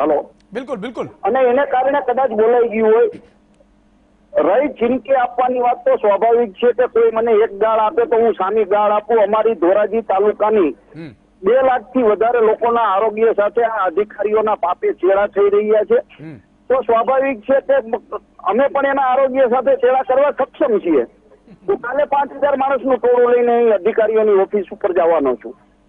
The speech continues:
Speaker 1: આવતા દિવસોમાં, કાલે એટલે.
Speaker 2: ગોસ્વા-,
Speaker 1: તો
Speaker 2: ગોસ્વામી સાહેબ.
Speaker 1: અધિકારીઓને કંઈક ભાન આવશે. અધિકારીઓ, અ,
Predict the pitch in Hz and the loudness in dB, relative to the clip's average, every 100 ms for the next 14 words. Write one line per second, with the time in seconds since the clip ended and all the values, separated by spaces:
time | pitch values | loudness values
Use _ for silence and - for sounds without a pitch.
0 | _ _ - 196 247 254 214 269 269 226 | _ _ -4 -2 0 0 0 0 2 0
1 | 175 - 175 175 170 185 247 - _ _ | 0 -2 0 2 2 2 -2 -4 _ _
2 | _ 175 247 277 285 214 269 - 269 233 | _ -12 -2 0 0 -4 -4 -4 0 0
3 | 262 277 294 285 302 285 277 196 190 226 | 2 0 0 0 -2 -2 -4 -2 -2 0
4 | 240 240 233 202 180 240 247 247 254 269 | 0 0 0 0 0 -2 0 0 0 0
5 | 220 - - | -2 -10 -16